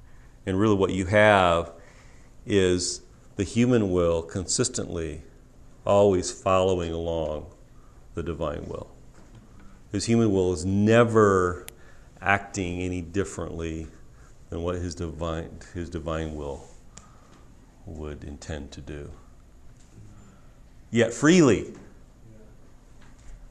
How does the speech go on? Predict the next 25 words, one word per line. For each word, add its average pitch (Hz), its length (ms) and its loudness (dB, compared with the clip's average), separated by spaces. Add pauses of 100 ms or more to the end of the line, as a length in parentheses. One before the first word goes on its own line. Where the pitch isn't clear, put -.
(1300)
So 135 120 4
if 123 80 6
he, 156 280 6
if 123 100 -2
he 160 200 6
is 135 140 4
truly 170 360 6
a 135 40 4
human, 165 360 2
then 127 100 4
he 123 120 2
freely 180 800 4
chooses 127 880 2 (460)
as 143 260 8
a 139 40 4
human, 110 600 2 (2250)
yet 123 360 6
he's 117 200 0
always 131 480 6
freely 127 400 2
choosing 107 600 0
what 98 220 2
his 95 380 -4
divine 95 500 -2
will 85 460 -8